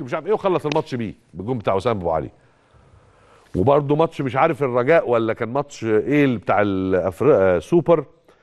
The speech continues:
كنا بنلاعب متهيألي فرقه مغربيه، وراح هو خلا-، خلاص فاضل، هم كسبانين واحد صفر الرجاء متهيألي، وفاضل تلات أربع دقايق وابتدوا مش عارف إيه، وراحوا جمهورهم يحتفلوا ويضيعوا الكرة يطلعوها بره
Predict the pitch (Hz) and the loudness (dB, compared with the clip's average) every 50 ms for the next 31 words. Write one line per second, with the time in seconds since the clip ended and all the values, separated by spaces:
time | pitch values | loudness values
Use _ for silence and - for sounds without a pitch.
0 | _ _ _ - 87 85 95 92 90 110 123 131 127 110 107 104 95 87 _ _ | _ _ _ -12 -8 -4 -4 -2 -2 0 2 2 2 2 0 -2 -6 -10 _ _
1 | _ 95 - - 165 180 143 147 156 120 104 98 98 82 90 92 87 95 85 71 | _ -14 -4 -2 0 0 2 0 0 0 0 0 -2 -2 -2 0 0 0 0 0
2 | - - _ _ _ _ _ _ _ _ _ _ _ _ _ _ _ _ _ _ | -4 -10 _ _ _ _ _ _ _ _ _ _ _ _ _ _ _ _ _ _
3 | _ _ - - 101 117 127 135 147 175 170 - - 165 165 147 - - 165 160 | _ _ -4 0 2 4 4 6 6 4 4 2 0 0 0 0 0 0 0 2
4 | 170 170 127 156 170 165 - 185 185 180 165 147 160 165 156 123 147 135 160 175 | 2 0 2 0 0 0 2 0 0 2 4 2 2 2 0 -2 -2 -2 0 2
5 | 180 175 147 135 131 - - 202 185 - - 147 123 110 135 131 147 151 180 180 | 2 2 0 -2 -4 0 0 0 0 0 -6 -8 -6 -4 -2 0 2 2 4 4
6 | 135 95 95 87 92 78 67 - _ _ _ _ _ _ _ _ _ _ _ - | 2 2 -2 -8 -6 -6 -8 -8 _ _ _ _ _ _ _ _ _ _ _ -6
7 | 107 107 - 180 175 165 156 131 196 185 175 - 185 185 170 160 160 127 131 131 | -6 0 0 0 2 0 0 0 2 0 2 2 2 -2 0 2 0 0 2 0
8 | 143 147 180 196 190 170 151 143 - - 180 180 170 165 156 151 143 131 - 156 | 2 2 2 2 2 2 -2 -4 -2 0 0 2 4 4 4 4 2 2 2 0
9 | 143 120 131 165 185 180 170 175 160 - 156 147 139 131 135 139 143 165 180 175 | 0 0 2 4 4 4 6 4 2 2 2 0 0 0 0 -2 0 2 4 4
10 | 165 151 147 127 - - - 190 185 - 185 180 175 156 139 131 139 147 165 160 | 4 2 0 -4 -4 -2 -2 -2 0 2 2 4 4 2 4 4 4 4 4 4
11 | 147 - - 180 175 156 - - 143 139 147 170 160 147 160 170 175 165 170 165 | 2 0 -2 0 0 0 0 0 -2 0 0 2 2 4 4 2 4 4 2 2
12 | 165 | 2